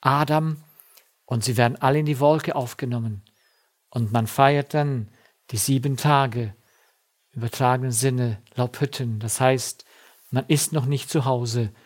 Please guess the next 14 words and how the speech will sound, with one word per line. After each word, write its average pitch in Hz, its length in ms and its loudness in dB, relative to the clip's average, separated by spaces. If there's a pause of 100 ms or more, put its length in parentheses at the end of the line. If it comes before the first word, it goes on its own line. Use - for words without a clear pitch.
(380)
aber 123 500 2 (1040)
man 123 360 0 (420)
hat 151 280 2
schon 139 480 0 (400)
die 127 420 2 (880)
Seligkeit 131 720 2
sozusagen 117 880 -2 (180)
erreicht. - 720 -4 (300)
So, 160 120 4
Christus 202 720 4
kommt - 800 -2
in 127 160 -4
unseren 127 300 -2
Tagen 143 560 2